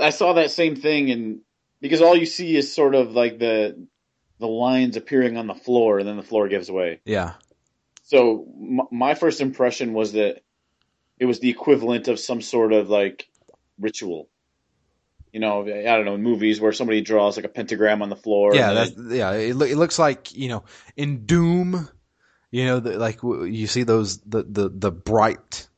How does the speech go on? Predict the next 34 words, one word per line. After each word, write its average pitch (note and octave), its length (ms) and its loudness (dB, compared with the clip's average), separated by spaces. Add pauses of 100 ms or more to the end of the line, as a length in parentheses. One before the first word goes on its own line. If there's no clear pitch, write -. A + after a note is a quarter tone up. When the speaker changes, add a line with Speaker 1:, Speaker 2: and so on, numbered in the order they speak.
Speaker 2:
like, G#2 200 -6
lights G2 760 -2
that G2 220 -4
are F#2+ 140 0
a - 160 -8
pentagram A2 800 -2
and G#2 80 -6
stuff - 240 -8
like G#2+ 180 0
that. G#2+ 220 -2
It's G2+ 180 -2
what C#3 100 6
it - 40 2
looked B2+ 320 2
like. D#2 320 -4
I G2+ 40 -2
mean, G2+ 140 2
it, G2+ 100 0
it G#2+ 300 2
wasn't C3+ 300 4
a - 40 0
pentagram, G2 580 -2
but G2+ 100 -4
it G#2 40 -2
was F#2+ 180 -4
something. C3+ 480 0
It A#2 80 0
looked F#3+ 240 4
like C#3+ 140 0
some D#3+ 140 -2
kind A2 200 -4
of E2+ 80 -8
a F2 60 -6
symbol. D2+ 480 -8